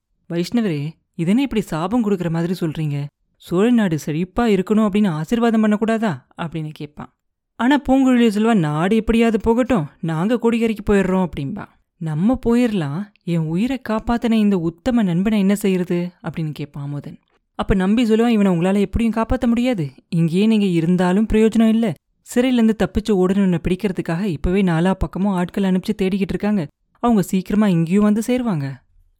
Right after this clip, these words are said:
அப்ப பூங்குழலி சொல்லுவா, "ஐயா வைஷ்ணவரே, நீங்க எவ்வளவோ கெட்டிக்காரரு. முதன் மந்திரி அனிருத்தருக்கே யோசனை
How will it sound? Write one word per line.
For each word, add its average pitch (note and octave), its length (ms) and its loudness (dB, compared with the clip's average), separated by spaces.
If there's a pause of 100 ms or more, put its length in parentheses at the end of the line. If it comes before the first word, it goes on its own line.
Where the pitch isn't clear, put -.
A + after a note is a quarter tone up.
(120)
அப்ப A#3+ 300 -6
பூங்குழலி B3 320 2
சொல்லுவா, F3 320 0
"ஐயா F3 260 -2
வைஷ்ணவரே, E3 540 -2 (260)
நீங்க D#3+ 200 -4
எவ்வளவோ D3+ 520 -2
கெட்டிக்காரரு. A#3+ 640 -4 (140)
முதன் F#3 260 -2
மந்திரி G#3 260 -2
அனிருத்தருக்கே G3+ 800 -4
யோசனை A3+ 340 -2